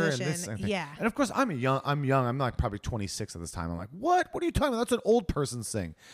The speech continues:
Speaker 1: And he's like, "Well, here's the deal." And I was in a lot of pain at the time. He's like, "We can just let it go and it will go away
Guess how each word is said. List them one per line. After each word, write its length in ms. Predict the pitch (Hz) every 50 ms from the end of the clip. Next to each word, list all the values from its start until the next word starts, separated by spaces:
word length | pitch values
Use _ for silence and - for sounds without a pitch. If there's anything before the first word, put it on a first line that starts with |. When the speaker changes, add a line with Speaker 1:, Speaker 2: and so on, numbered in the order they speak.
| - - - - -
Speaker 1:
And 60 | - 127
he's 120 | 131 123
like, 160 | 135 131 - 131
"Well, 100 | 143 131
here's 280 | 131 175 196 226 214
the 80 | 214 196
deal." 360 | 143 120 98 78 - - - _ -
And 120 | 110 110
I 60 | 113 147
was 140 | 165 160
in 80 | 143 127
a 60 | 107
lot 340 | 92 82 80 87 87 90 92
of 140 | 90 - -
pain 240 | - - 80 76 69
at 60 | -
the 60 | -
time. 280 | - 87 - - - - _ -
He's 200 | 95 95 90 104
like, 300 | 98 90 87 92 - _ - - - - - - - - - - _ _ _ - 98
"We 220 | 98 127 143 151 147
can 760 | - - - 147 156 147 123 101 92 92 110 139 139 139 131 _ _ _ _ _ _ -
just 480 | - 113 120 113 110 110 - - - -
let 220 | 98 101 101 117 160
it 100 | 196 -
go 340 | 165 127 113 127 156 - _ _ _ _ _ _ -
and 500 | 104 107 107 104 104 101 98 98 101 113
it 200 | - 123 123 120
will 340 | 113 123 120 120 123 127 127
go 240 | 113 - 117 120 139
away 460 | 156 143 110 95 90 87 95 120 123